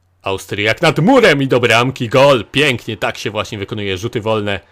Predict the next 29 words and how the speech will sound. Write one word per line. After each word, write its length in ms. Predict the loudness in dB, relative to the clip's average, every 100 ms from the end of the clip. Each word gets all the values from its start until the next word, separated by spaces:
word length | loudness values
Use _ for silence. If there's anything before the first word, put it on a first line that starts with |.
| _ -10
Nareszcie 640 | -4 -2 0 -2 -4 -8
coś 200 | -8 -12
trafiłem. 520 | -8 -8 -6 -6 -6 -10 _ _ _
No 60 | -10
i 60 | -6
jeszcze 260 | -6 -8
trzeba 240 | -8 -6 -6
sobie 220 | -8 -8
zobaczyć 400 | -4 -6 -6 -12
powtórkę, 520 | -10 0 2 2 -6
no. 100 | -12 _ _ _ _ _
Bo 120 | -12
jednak 260 | -10 -8 -10
jak 120 | -12
się 140 | -12
zdobywa 380 | -12 -10 -6 -6
taką 300 | -4 -6 -6
bramkę, 500 | -4 -4 -4 -6 -6 -8 _ _ _ _ -16
no 100 | -12
to 120 | -10
powtórka 500 | -10 -10 -12 -10 -10
to 100 | -8
jest 160 | -8
rzecz 180 | -8 -6
obowiązkowa. 720 | -4 -4 -4 -4 -2 0 0
Widzimy 340 | -2 -6 -4 -2
radość 360 | -2 -4 -6
całego 300 | -4 -4 -4
zespołu, 440 | -8 -6 -4 -2